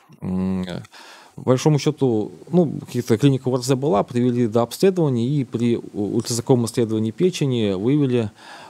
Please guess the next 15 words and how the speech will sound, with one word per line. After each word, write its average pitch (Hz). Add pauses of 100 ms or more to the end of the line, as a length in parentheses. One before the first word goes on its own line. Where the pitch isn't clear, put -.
а, 98
новообразование. 110 (760)
А, 98 (520)
при 127
биохимических 143
анализах, 147
а, 104
повышения, 110 (260)
а, 85
а, 90
А -
Ф 120
П, 165
х-, -
бет-, 101